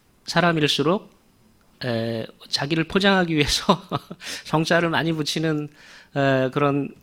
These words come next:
에, 경향이 있지요. 에, 성당, 성수, 성화, 성물,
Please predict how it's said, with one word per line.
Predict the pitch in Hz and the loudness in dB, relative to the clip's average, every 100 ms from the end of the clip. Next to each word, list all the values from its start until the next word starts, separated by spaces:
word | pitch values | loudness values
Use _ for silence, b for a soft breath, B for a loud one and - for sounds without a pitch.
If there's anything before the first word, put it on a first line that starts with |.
| - | -6
에, | 143 | -4
경향이 | 131 151 147 151 151 | 0 0 2 2 2
있지요. | 127 - 156 254 - _ _ _ _ _ - - B B B B | 0 0 0 -2 -10 _ _ _ _ _ -10 -10 B B B B
에, | 123 120 | -12 -8
성당, | - 143 147 139 147 143 117 120 - | -6 -6 -6 -4 -4 -4 -8 -16 -12
성수, | - 131 139 143 135 147 127 110 _ _ _ _ | -8 -6 -6 -4 -4 -4 -6 -12 _ _ _ _
성화, | - - 147 135 151 135 110 - _ _ | -10 -6 -6 -4 -2 -4 -8 -16 _ _
성물, | - - 143 147 151 151 123 | -12 -8 -6 -4 -4 -4 -6